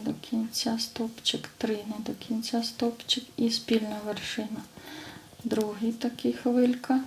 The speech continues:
дві повітряних, з'єднуємося. І третій такий же ж самий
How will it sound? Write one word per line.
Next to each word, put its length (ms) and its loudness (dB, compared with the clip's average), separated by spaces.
дві 260 8
повітряних, 880 6
з'єднуємося. 1040 2
І 120 4
третій 580 0
такий 360 0
же 160 -2
ж 120 0
самий 420 0